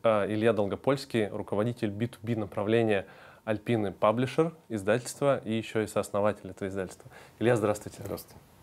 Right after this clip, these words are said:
Speaker 1: А, вы восемнадцать лет, если не ошибаюсь, в этом бизнесе, восемнадцать лет назад основали «Альпину». А, расскажите, пожалуйста,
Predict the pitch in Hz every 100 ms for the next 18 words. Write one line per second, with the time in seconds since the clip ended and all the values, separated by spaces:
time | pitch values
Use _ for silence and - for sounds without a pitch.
0 | - - - - - - 117 113 107 98
1 | 95 123 135 104 110 - 107 107 120 127
2 | 113 - 107 117 - 98 - 104 98 -
3 | 98 104 95 - - 92 - 104 151 147
4 | - 104 95 92 - 101 98 - 95 98
5 | 98 - - 98 98 95 92 - - -
6 | 95 - 139 147 110 - - - - -
7 | 113 107 95 92 - 107 175 165 127 120
8 | 113 - - 101 98 92 -